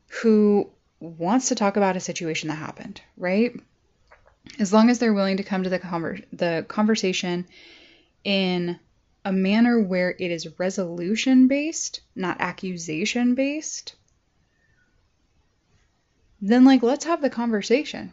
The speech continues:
right? So it's not that we wanna build these bubbles for our world and never have conflict, right?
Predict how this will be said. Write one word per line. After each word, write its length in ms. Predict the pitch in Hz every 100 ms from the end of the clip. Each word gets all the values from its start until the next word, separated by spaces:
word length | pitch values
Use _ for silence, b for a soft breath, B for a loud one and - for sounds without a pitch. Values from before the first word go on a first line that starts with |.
| -
right? 300 | 202 262 -
So 240 | 233 220 B B B B B
it's 220 | - 254 247
not 300 | 226 294 285
that 220 | 240 -
we 560 | 185 208 214 208 190 - _ _
wanna 400 | 214 202 208 214
build 260 | 180 190 185
these 160 | 190 170
bubbles 480 | 185 170 175 170
for 300 | - - -
our 240 | - 180 175
world 580 | 170 170 165 165 165 -
and 520 | 196 185 175 175 165 - b b b
never 240 | 202 208 208
have 280 | 190 185
conflict, 920 | - - 180 175 - - - - - - b b b b
right? 440 | 196 202 240 269